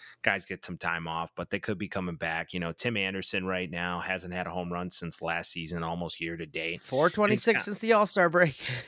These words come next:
Speaker 1: So we'll see. Maybe it's the juice balls. Don't know.
Speaker 2: Maybe.
Speaker 1: But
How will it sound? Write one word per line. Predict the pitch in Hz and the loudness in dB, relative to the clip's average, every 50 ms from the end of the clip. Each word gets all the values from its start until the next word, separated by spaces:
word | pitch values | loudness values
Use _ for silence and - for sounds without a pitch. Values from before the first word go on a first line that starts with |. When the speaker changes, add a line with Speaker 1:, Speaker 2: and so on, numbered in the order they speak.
| - - - - - | -12 -14 -14 -10 -4
Speaker 1:
So | - 123 | 0 2
we'll | 143 175 185 | 4 4 2
see. | 180 - 240 247 226 175 | 2 2 2 4 4 6
Maybe | 160 160 170 165 190 | 6 6 6 6 4
it's | 190 170 - | 2 2 2
the | - 160 | -2 0
juice | 135 156 185 175 - | 4 4 4 4 6
balls. | - 160 156 131 113 - | 6 6 6 6 4 0
Don't | - - 165 170 170 | 4 6 6 6 6
know. | 170 170 147 113 | 6 4 4 6
Speaker 2:
Maybe. | 170 165 | 6 6
Speaker 1:
But | 156 165 175 175 170 | 8 8 6 6 4